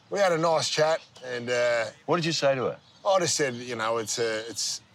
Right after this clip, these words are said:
Speaker 1: it means a lot for me to win, win the medal with your, your dad's name on it. And, um, I realised the significance of your father and his impact on the game and his significance in the history of our game. And I just thought it'd be a nice thing to do, and,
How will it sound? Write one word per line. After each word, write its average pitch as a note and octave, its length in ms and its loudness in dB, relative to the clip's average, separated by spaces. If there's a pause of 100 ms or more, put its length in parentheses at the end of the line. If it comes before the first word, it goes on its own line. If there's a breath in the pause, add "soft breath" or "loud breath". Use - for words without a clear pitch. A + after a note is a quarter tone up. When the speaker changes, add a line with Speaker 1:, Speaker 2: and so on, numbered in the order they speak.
(100)
Speaker 1:
it A2+ 80 -6
means B2 260 -4
a A2+ 40 -4
lot A#2 140 0
for - 140 -10
me A2+ 100 -4
to G#2+ 260 0
win, G#2+ 360 -8
win A2+ 160 -10
the G#2 80 -8
medal G#2+ 280 -2
with G#2 220 -8
your, G2+ 120 -4 (100)
your A2+ 120 -10
dad's G2+ 300 -2
name A2 280 -2
on A#2 100 -2
it. D#3 80 -8 (260)
And, G2+ 280 -8
um, G2+ 400 -2 (120)
I G#2+ 120 0
realised A2+ 440 -2
the G#2+ 60 -6
significance A2 640 -6
of G2 140 -6
your G2 80 -8
father B2+ 420 0 (300)
and G2+ 100 -8
his G#2+ 400 -6
impact A#2+ 440 -4
on A2+ 100 -4
the G#2 80 -8
game B2 300 0
and A#2+ 40 -4
his G#2+ 140 -4
significance A2+ 640 -6
in G#2 80 -8
the G2+ 40 -8
history B2 360 -4
of G#2+ 80 -4
our G#2 100 -2
game. B2+ 340 0
And G2 140 -8 (760 loud breath)
I C#3 60 0
just A2+ 160 -2
thought A2 140 -2
it'd G#2 100 -4
be G2+ 120 -6
a - 20 -6
nice A2 300 -4
thing G#2+ 140 -10
to G2+ 60 -8
do, A2+ 220 0
and, G#2 100 -6